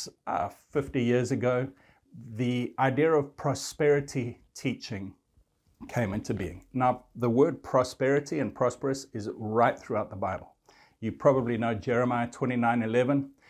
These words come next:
"For I know the plans I have for you, declares the Lord, plans to prosper you and not to harm you, plans to give you a hope and a future." There are so many verses,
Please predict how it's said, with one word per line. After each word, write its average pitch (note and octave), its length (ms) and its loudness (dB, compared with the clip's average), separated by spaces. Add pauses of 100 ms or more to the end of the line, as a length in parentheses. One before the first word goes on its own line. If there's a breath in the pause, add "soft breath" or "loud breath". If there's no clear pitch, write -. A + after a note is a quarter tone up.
(280 soft breath)
"For G#2+ 100 -4
I G#2 80 0
know A#2 160 2
the A#2 80 0
plans C3+ 420 4
I A#2 120 2
have C3 280 0
for - 80 -6
you, G#2+ 120 -2
declares G#2+ 400 -6
the A2+ 60 -8
Lord, F#2+ 280 -8
plans B2+ 340 -2
to G2+ 100 -10
prosper - 580 -2
you F#2+ 200 -4
and G#2 140 -6
not A2 220 -6
to A2+ 100 -8
harm G#2 540 -4
you, F2+ 160 -10
plans A#2 320 -4
to - 80 -12
give G#2 180 -4
you G2 140 -2
a F2+ 40 -4
hope G#2+ 300 -6
and F2+ 80 -10
a F2+ 60 -10
future." - 360 -18 (480 loud breath)
There B2+ 200 4
are B2 80 2
so D#3+ 520 2
many C#3+ 420 2
verses, G#2 640 -6